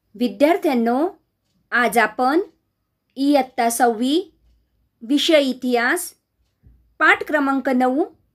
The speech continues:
दक्षिण भारतातील प्राचीन राज्ये या पाठाचा स्वाध्याय अभ्यासूया. प्रश्न एक, ओळखा पाहू.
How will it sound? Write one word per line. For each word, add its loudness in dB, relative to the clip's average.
दक्षिण 0
भारतातील 0
प्राचीन 0
राज्ये 0
या 2
पाठाचा 0
स्वाध्याय 0
अभ्यासूया. -2
प्रश्न 0
एक, -2
ओळखा 2
पाहू. 0